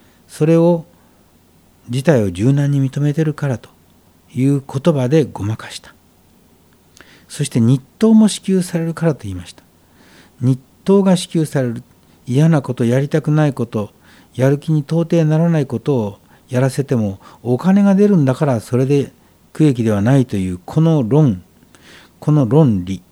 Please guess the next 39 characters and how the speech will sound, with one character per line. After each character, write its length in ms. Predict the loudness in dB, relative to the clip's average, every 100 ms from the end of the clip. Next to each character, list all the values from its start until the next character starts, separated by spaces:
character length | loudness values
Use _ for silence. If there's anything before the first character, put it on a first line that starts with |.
| _ _ _ _
に 120 | -2 0
皆 200 | 0 0
さ 140 | -2
ん 40 |
は 60 | -4
ど 180 | -2 2
の 100 | 4
よ 60 |
う 20 | 4
に 100 | 0
お 40 |
考 120 | -4
え 40 | -4
に 240 | -4 -4
な 80 | -6
る 80 | -10
で 80 |
し 120 | -14 -20
ょ 40 | _ _ _ _ _ _ _ _ _ _ _ _ -12
う。 40 |
日 100 | -12 -8
当 140 | -2 0
も 140 | 0
支 160 | -2 -8
給 180 | -6
さ 160 | -6 -6
れ 80 | -8
る 60 |
か 120 | -6 -6
ら 120 | -6
区 180 | -8 -10
役 220 | -8 -6
に 80 | -6
は 140 | -8
当 80 | -12
た 40 | -12
ら 60 |
な 140 | -12
い。 60 | -12